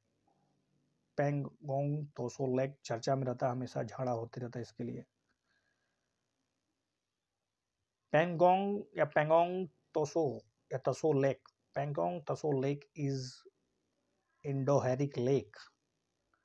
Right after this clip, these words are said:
in the Himalayas। It is a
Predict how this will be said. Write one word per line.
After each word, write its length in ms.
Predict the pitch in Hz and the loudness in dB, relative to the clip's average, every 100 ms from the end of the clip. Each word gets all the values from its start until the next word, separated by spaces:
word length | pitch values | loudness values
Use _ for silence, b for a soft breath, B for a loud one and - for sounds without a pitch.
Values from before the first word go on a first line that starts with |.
| _ - | _ -8
in 140 | 139 | -2
the 100 | 131 123 | 0 0
Himalayas। 600 | 127 127 139 165 117 - - - _ _ _ _ _ _ _ _ _ _ _ _ | -2 -4 -4 -4 -6 -8 -20 -20 _ _ _ _ _ _ _ _ _ _ _ _
It 140 | 151 139 | -2 2
is 80 | |
a 40 | 143 | 0